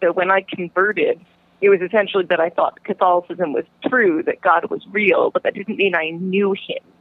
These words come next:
in that moment or even immediately afterwards. So I kind of had to learn how to stop thinking just about God as an intellectual proposition and start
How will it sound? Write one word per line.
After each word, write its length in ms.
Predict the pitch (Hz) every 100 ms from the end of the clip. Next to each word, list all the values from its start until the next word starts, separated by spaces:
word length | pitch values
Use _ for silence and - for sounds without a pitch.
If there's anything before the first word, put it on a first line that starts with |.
| _
in 200 | - 190
that 240 | 180 165 180
moment 380 | 180 156 160
or 80 | 185
even 220 | 175 180
immediately 640 | 165 175 175 160 - - 151
afterwards. 720 | 110 156 - - - - - _ _ _ _ _ _ _ -
So 400 | 202 185 170 - _ _ _ _ -
I 100 | 233
kind 220 | 285 240
of 60 | 220
had 160 | 208
to 100 | 202
learn 200 | 190 185
how 140 | 196 170
to 160 | 165 175
stop 320 | - 180 - -
thinking 340 | 185 - 175
just 200 | 160 160 - -
about 480 | 180 175 185 240 - -
God 340 | - 78 87
as 100 | -
an 80 | 180
intellectual 640 | 147 180 160 160 - 165 -
proposition 680 | 170 - 170 190 196 165 160
and 120 | 156 _
start 260 | 180 156